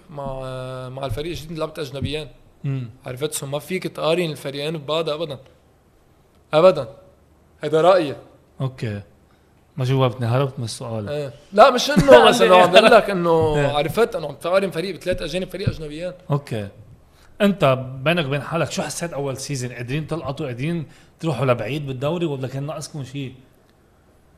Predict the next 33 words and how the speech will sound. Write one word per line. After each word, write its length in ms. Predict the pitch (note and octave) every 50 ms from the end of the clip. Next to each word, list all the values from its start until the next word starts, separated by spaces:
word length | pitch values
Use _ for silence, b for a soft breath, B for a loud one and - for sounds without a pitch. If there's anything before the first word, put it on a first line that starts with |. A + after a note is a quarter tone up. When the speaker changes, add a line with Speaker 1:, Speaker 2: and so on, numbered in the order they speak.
| _ _ _ _ _
Speaker 1:
ليك 160 | D#3+ D#3 F#3 F3+
انتبه، 260 | E3 - A3 A3 G3+
أنت 120 | G2 -
عم 80 | D#3+ D3
تحكي 340 | D3 - G3 - - A3 F#3+
بديفرنت 600 | E3 C3+ C3+ C#3 D#3+ E3+ G3 G3+ F3+ D#3 C#3+ C#3
budget. 580 | D3 F3 G#3 F#3 G#3 F#3+ - - - - - _ _ _ _ -
يعني 120 | C#3+ B2+
عم 80 | B2 -
تحكي 320 | - C#3 B2+ C3 B2+ A#2+
Speaker 2:
إيه، 80 | D#3+ D3
Speaker 1:
من، 100 | C#3+ C#3
Speaker 2:
صح. 120 | - -
Speaker 1:
عرفت؟ 500 | C3+ C3+ D3 C#3 - - F3 G#3 - -
يعني 120 | E3 D3
ما 60 | C#3+ D3+
فيك 180 | D#3 A#3 G#3
تقارن 320 | - G3+ G3+ G#3 A3+ A3 G3+
الفريقين. 440 | F3+ - D#3+ D3 D3+ D#3 F3+ G3+
Speaker 2:
بلشتوا 520 | B2+ B2 B2 B2+ D3 D#3+ - - - D3+ C#3
بشيء. 320 | B2+ C3 A#2+ - - C#3
Speaker 1:
هلا 220 | C#3+ E3 F#3+ G3 F3
الحكمة 380 | - - - F#3+ F#3+ - F#3
معهم 280 | E3 E3+ F#3 G3 G3 F3
أحسن 260 | E3 E3 - - F3
لعيبة 320 | D#3 D3 C#3+ D#3+ F3 F3
بلبنان، 400 | D#3+ C#3+ D3 C#3 C#3 D3+ E3+ F#3+
معهم 260 | F3 D3+ D#3 D#3 D#3 C3
Speaker 2:
مم. 60 | A#2+
Speaker 1:
فريقين 480 | A2 - C#3 C#3 C#3+ D3 E3 F#3+ G3
بدك 180 | F3+ D#3 C#3+ B2+
تقول. 260 | - - D#3 D3+ C#3+ - _ _ _ _ _ _ _ _ _ _ _ _ _ _
عرفت؟ 460 | - B2+ B2 B2+ B2 D3 E3+ G3+ -